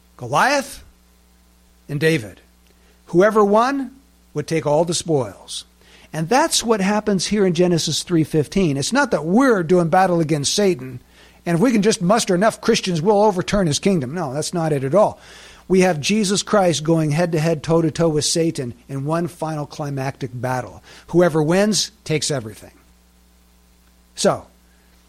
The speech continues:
we have two armies, we have two generals, and we have two different outcomes. In every war, there's a winner and a loser, isn't there? In the Civil War, the South lost, the North won. <laughs> In the War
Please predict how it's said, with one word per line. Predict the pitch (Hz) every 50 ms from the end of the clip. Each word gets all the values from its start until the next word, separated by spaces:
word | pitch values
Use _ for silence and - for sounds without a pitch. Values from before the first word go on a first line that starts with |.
| _ _ _ _ _ _ _ _ _ _ _ _
we | - 170 165
have | 165 170 156 139 -
two | - 214 214 202
armies, | 208 226 247 196 160 131 - - - - - - - - _ _ _ _ _ _ _ _ _ _ _ _ _ _ _ _ _ _ _ _ _ -
we | 139 143 147
have | 156 151 147 -
two | - - 220 208
generals, | 151 139 185 208 226 226 214 156 123 - - - - - - - - _ _ _ _ _ _ -
and | 160 160
we | 170
have | 170 165
two | - - 214
different | 202 208 - 196 180 170
outcomes. | 180 220 196 - 120 - - _ - - - - - _ _ _ _ _ _ _ _ _ _ _ -
In | 202 208
every | 247 262 320 311
war, | 254 214 233 240 220 190
there's | 175 175 139
a | 160
winner | 147 165 190 190 185 170
and | 156
a | 147 143
loser, | 151 165 156 120 110 113
isn't | 120 113 113 98 -
there? | 104 92 - - - _ _ _ _ _ _ _ _ _ _ _ _ _ _ _ _ _ _ _ _ _ _ _ _ _ -
In | 139
the | 147 143
Civil | - 220 226 226 233 240
War, | 233 226 233 240 240 233 - - _ _ _ _ _ _
the | 135
South | 123 - - 170 180 170 -
lost, | 170 170 170 180 175 165 - - - - _ _ _ _ -
the | 110
North | 110 123 143 147 -
won. | - 131 113 92 - - _ _ _ _ - - - 151
<laughs> | - - - - - - - -
In | 147 151
the | 156
War | 156 175 202 214 226 233 233 -